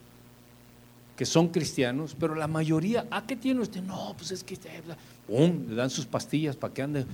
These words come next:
"Dale". "¿Cómo está, señor?". "Ven". "¿Qué dice la vida?".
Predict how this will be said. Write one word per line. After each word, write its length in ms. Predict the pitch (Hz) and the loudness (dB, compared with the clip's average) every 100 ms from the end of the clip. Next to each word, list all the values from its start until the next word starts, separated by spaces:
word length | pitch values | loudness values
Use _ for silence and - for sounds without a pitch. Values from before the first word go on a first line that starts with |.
| - 123 | -4 4
"Dale". 520 | 127 127 143 139 131 - - - - - - - - - - - - - - - - - - - - - - - - - - - - - - - - | 6 6 4 2 0 -6 -18 -20 -20 -20 -20 -20 -20 -20 -20 -20 -20 -20 -20 -20 -20 -16 -16 -16 -20 -20 -20 -20 -20 -20 -20 -20 -20 -20 -20 -20 10
"¿Cómo 220 | 233 269 | 12 12
está, 240 | 269 269 262 | 12 12 12
señor?". 440 | 262 277 277 185 - - - - | 12 12 12 12 -2 -16 -18 -10
"Ven". 560 | 127 131 156 170 170 165 - - - - - - - - - - - - - - - 1077 - - - - - - - - - - - - - | -2 2 6 6 4 2 -8 -18 -20 -20 -20 -20 -20 -20 -20 -20 -20 -20 -20 -20 -18 -16 -16 -20 -20 -20 -20 -20 -20 -20 -20 -18 -16 0 12
"¿Qué 160 | 285 | 12
dice 200 | 339 330 | 12 12
la 140 | 311 311 | 12 12
vida?". 500 | 370 349 302 - | 12 12 12 10